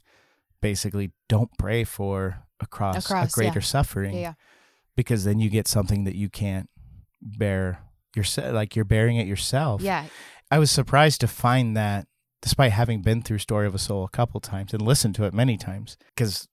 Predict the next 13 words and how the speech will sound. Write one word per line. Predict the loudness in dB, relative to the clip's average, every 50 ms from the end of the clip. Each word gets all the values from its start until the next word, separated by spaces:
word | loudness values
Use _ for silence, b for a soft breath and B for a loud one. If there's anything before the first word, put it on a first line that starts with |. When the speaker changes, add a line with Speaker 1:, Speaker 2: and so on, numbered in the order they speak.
| _
Speaker 1:
there's | -4 -2 0 0 0 -2
Saint | -4 -4 -4 -2 -2 -2 0 0
Therese, | 2 4 4 4 4 2
who | 0 -2 -2 -4 -4 -2
I | -2 0
desire | 2 2 2 4 4 6 6 6 4 4 2 -2 b b b b b b b b 4
all | 6 8 8
martyrdoms, | 8 6 4 2 2 -2 -4 -6 -6 -6 -4 -4 -4 -4 -4
Speaker 2:
Mm-hmm. | -4 -4 -6 -6 -6 -8 -10 -12 b b b b _ -2
Speaker 1:
and | 0 0 2
yet | 0 -2 -2 -6
she's | -4 -4 -2 -2
saying, | -2 0 0 0 0 -2 -2 -4 -6 -8